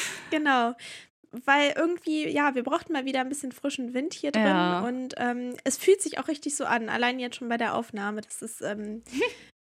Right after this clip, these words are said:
Speaker 1: obwohl gar nicht so viel anders ist bei der Aufnahme, aber allein vom Gefühl her, dass es sich am Ende alles so zusammen richtig fügt. Ich freue mich richtig drauf, es dann
Speaker 2: Ja.
Speaker 1: zu hören, das Endergebnis.
Speaker 2: Ja.
Speaker 1: Und, äh,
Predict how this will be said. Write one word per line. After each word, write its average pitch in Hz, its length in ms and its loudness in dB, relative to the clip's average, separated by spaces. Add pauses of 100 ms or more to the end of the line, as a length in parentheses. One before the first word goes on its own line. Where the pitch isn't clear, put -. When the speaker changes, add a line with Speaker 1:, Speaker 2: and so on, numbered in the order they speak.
(160)
Speaker 1:
obwohl 247 640 0
gar 269 160 6
nicht 349 140 0
so 330 80 0
viel 311 180 2
anders 339 340 2
ist - 220 -2
bei 269 120 2
der 269 160 2
Aufnahme, 320 500 0
aber 262 300 4
allein 269 280 4
vom 285 200 -4
Gefühl 294 380 -2
her, 247 220 4
dass 240 220 -4
es 254 140 -8
sich 247 200 -4
am 233 180 -4 (520)
Ende 254 440 -2
alles 247 300 0
so 240 180 0
zusammen 247 680 -2 (380)
richtig 262 320 -4
fügt. - 420 -8 (320)
Ich - 80 -18
freue 214 160 -4
mich 214 180 -8
richtig 220 280 -10
drauf, 220 320 -8
es 247 140 -14
dann 208 120 0
Speaker 2:
Ja. 180 460 -2
Speaker 1:
zu 233 180 -6
hören, 226 300 -4 (160)
das 233 140 -8
Endergebnis. 233 800 -8 (120)
Speaker 2:
Ja. 185 100 -4 (280)
Speaker 1:
Und, 262 340 0
äh, 226 320 4